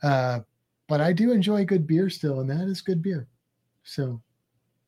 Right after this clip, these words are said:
what are you gonna do? He did look like Tracy. He looks just like Tracy Morgan. He knows it too.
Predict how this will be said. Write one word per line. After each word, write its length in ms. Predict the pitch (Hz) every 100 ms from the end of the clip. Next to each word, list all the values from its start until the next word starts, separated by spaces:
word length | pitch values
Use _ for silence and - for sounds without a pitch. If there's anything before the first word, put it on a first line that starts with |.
| _ _ _ _ _ _ _ _ - -
what 160 | - 170
are 40 |
you 80 | 196
gonna 200 | 196 196
do? 300 | 185 208 139 - _ _ - _ _ _ _ _ _ _ _ _ _ _ _ _ _
He 120 | - 170
did 220 | 175 185
look 160 | 165
like 140 | 160 143
Tracy. 240 | 139 131
He 220 | 180 170
looks 220 | 226 277 -
just 240 | 311 294
like 120 | 339
Tracy 260 | 214 175 170
Morgan. 280 | 156 151 156
He 140 | 226
knows 380 | 220 220 294 151
it 180 | 131 -
too. 380 | 214 147 117